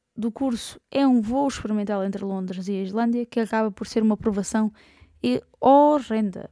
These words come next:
Perdidos, gelados e aterrorizados têm de descobrir uma forma de enfrentar o medo e trabalhar em conjunto.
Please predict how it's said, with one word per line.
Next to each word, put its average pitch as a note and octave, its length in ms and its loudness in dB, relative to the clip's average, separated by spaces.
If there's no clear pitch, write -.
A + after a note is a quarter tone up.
Perdidos, A#3 380 -2
gelados A3+ 380 2
e A#3+ 60 6
aterrorizados A#3 760 0
têm D4+ 280 0
de A3 80 2
descobrir G3+ 500 -4
uma G3 120 -2
forma F#3+ 320 -2
de F#3+ 60 -4
enfrentar F#3 420 -6
o F#3 60 -2
medo G#3 280 -2
e B3+ 100 -2
trabalhar G3+ 520 -6
em A3+ 120 0
conjunto. G3+ 600 -10